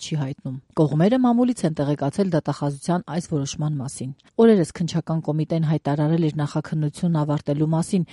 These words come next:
ինչից հետո գործն ուղարկել էր դատախազություն՝ մեղադրական եզրակացությունը հաստատելու համար։ Հիշեցնենք, հեղափոխության օրերին, երկու հազար տասնութ թվականի ապրիլին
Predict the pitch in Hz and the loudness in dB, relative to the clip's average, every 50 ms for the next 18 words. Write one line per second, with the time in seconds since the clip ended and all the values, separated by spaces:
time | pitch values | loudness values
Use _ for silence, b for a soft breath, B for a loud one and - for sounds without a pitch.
0 | B B B - 208 - 233 208 - 214 202 220 208 185 185 208 208 - - 175 | B B B -2 0 2 2 2 2 2 2 2 4 4 4 4 4 2 0 -2
1 | 151 156 151 147 - 175 160 156 143 143 156 151 - 170 160 - 190 180 185 190 | 0 0 0 0 0 0 0 0 0 0 0 0 0 0 0 0 0 -2 -2 -2
2 | 185 - 240 240 247 233 220 208 175 151 147 151 147 - - 180 185 170 156 147 | -2 -2 0 0 2 2 2 2 2 0 0 0 -2 0 0 0 2 2 2 0
3 | 151 156 139 - 143 143 - 160 - - 196 190 185 170 151 139 - - 139 - | 0 -2 -2 -2 -4 -4 -4 -6 -6 -2 0 0 2 2 0 0 -2 -4 -6 -4
4 | - 139 135 151 143 147 131 127 120 131 - B B B B - - 262 - 262 | -4 -2 -2 -2 -2 -2 -4 -4 -6 -8 -10 B B B B -4 -4 0 2 2
5 | 247 - - 156 127 135 - - 165 156 160 - - 165 - - 160 - 160 151 | 0 0 -2 -6 -8 -6 -4 -4 -2 -2 -2 -2 -4 -4 -6 -6 -4 -2 0 0
6 | 156 160 160 160 170 151 147 110 - 139 - - 147 151 - 156 160 160 165 - | 2 2 2 2 2 0 0 -4 -8 -8 -6 -6 -6 -2 0 0 2 2 0 0
7 | - 147 151 - - 165 156 - - 151 143 139 - 147 147 156 147 139 143 143 | 0 -2 -2 -2 -4 -6 -6 -6 -4 -4 -4 -4 -2 -2 -2 0 0 0 -2 -2
8 | - - 180 175 208 226 233 | -2 -2 2 2 2 2 2